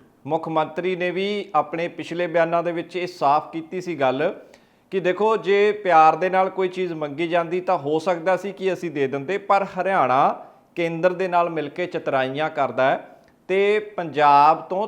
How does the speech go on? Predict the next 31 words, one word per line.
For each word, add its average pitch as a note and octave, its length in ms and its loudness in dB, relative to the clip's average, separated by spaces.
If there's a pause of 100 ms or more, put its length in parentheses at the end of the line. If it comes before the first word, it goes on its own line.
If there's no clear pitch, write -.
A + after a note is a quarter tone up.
(140)
ਧੱਕੇ G#3+ 420 0
ਦੇ A3 120 2
ਨਾਲ F#3+ 260 4
ਜਿਹੜਾ E3+ 240 2
ਪਾਣੀ B2+ 460 -2
ਹੈ, D#3+ 280 -4 (140)
ਉਹ F3+ 120 -4
ਲੈਣਾ C3+ 340 2
ਚਾਹੁੰਦਾ G2+ 480 -4
ਆ। G2 140 -14
ਕਹਿੰਦੇ E3+ 220 -4
ਕਿ F#3+ 100 -12 (100)
ਇਸ F3 280 -6
ਹਾਲਤ C#3 520 -2
ਦੇ E3+ 140 -4
ਵਿੱਚ, E3 220 -10
ਇਸ C#3 220 -6
ਹਾਲਾਤ B2 420 0
ਦੇ C3 100 -6
ਵਿੱਚ C3+ 220 -8
ਫਿਰ D3 220 -4
ਅਸੀਂ D3+ 180 -8
ਪਾਣੀ A#2 440 -4
ਹੈ B2 60 -6
ਜਿਹੜਾ, E3 400 -2 (280)
ਉਹ G3 60 4
ਇੱਕ G3 200 2
ਬੂੰਦ D#3+ 480 -4
ਤੱਕ F3 360 0
ਵੀ D#3+ 160 0
ਵਾਧੂ C#3 460 0